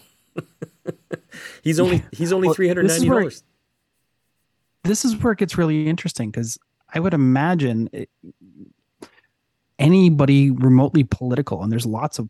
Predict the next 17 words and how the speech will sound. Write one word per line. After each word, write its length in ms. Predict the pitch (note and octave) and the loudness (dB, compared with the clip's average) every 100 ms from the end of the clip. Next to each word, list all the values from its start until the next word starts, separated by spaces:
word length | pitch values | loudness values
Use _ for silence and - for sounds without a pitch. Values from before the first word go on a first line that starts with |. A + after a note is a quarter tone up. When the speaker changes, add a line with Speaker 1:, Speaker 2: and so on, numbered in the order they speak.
| - | -12
Speaker 2:
politicians 640 | - A#2+ G#2+ - C3 B2 | -10 -8 -6 -6 -2 -2
in 100 | A2 | -2
this 320 | F#2 D#2 - - | -6 -4 -4 -4
as 140 | A#2+ G#2 | -8 -8
well. 400 | A2 A2+ D#2 G#2+ - | -8 -8 -10 -14 -14
Speaker 1:
Yeah. 140 | C#2 - _ | -16 -18 _
Speaker 2:
Um, 360 | A2 G#2 G#2+ - _ _ _ _ _ _ _ _ _ - | -6 -4 -4 -8 _ _ _ _ _ _ _ _ _ -12
how 360 | - - F3 | -6 -2 0
is 100 | F3+ | 0
this 160 | - D3 | 0 -2
not 120 | C3 | -2
gonna 140 | B2+ A#2+ | -2 -2
be 160 | A2+ | -2
abused 560 | G#2+ G2+ G#2 G#2+ G2+ - | -6 -6 -8 -10 -12 -12
by 380 | - F#2 F#2+ G2+ _ - | -10 -10 -12 -14 _ -6
the 180 | B2 G2 | -4 -2
other 320 | B2 A2+ | 0 0